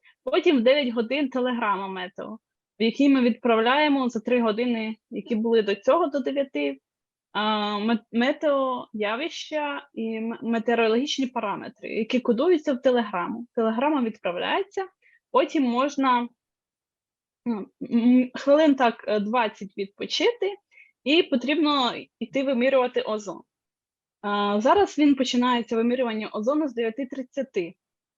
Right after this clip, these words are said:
А, ближче до літа вимірювання можуть починатися з восьми ранку, з семи ранку. А, тому, а,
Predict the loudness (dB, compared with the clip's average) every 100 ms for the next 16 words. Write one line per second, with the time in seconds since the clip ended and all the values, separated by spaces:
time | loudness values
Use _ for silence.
0 | -12 -6 -2 -2 -4 -6 -10 _ _ _
1 | _ _ -18 -10 -2 0 0 -2 -2 0
2 | 2 0 0 -2 -2 -2 -2 -2 -2 -4
3 | -4 -6 -8 -10 -10 -4 -4 -2 -2 -4
4 | -4 -6 -8 -6 -6 -6 -8 -12 _ _
5 | -2 2 4 2 -2 -6 -8 0 4 6
6 | 6 4 2 -2 -6 -6 -8 -8 _ _
7 | _ -4 0 2 2 0 2 2 4 4
8 | 4 2 -2 -4 -4 -6